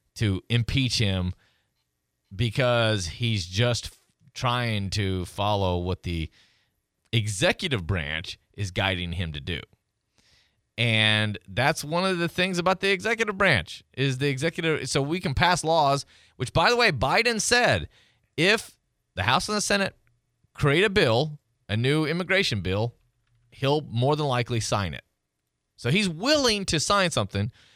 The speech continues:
that will deal with the border, but he's not willing to do anything on his own, like Trump did, for example. He's not willing to use the executive branch to really crack down on immigra-, on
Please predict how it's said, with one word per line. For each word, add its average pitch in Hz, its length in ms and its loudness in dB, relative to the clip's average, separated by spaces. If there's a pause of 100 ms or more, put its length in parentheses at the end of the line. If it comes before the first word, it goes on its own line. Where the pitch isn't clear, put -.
(160)
that 123 100 2
will 123 80 4
deal 156 280 2
with 160 140 0
the 143 80 -2
border, 127 380 -2 (580)
but 117 80 -2
he's 123 100 2
not 160 180 4
willing 175 320 2
to 147 440 0 (520)
do 151 220 0
anything 123 580 -2 (840)
on 123 140 0
his 143 180 -2
own, 214 440 0 (580)
like 131 400 0 (300)
Trump 262 320 0
did, 80 260 -2
for 92 100 -8
example. 82 540 -8 (160)
He's 143 140 -2
not 202 180 2
willing 220 360 0
to 170 280 4
use 160 320 0
the 151 80 0
executive 139 480 -2
branch 110 380 -2 (240)
to 143 100 -4
really 143 220 0
crack 143 480 0
down 127 460 0 (260)
on 127 180 0
immigra-, 131 480 0
on 127 220 0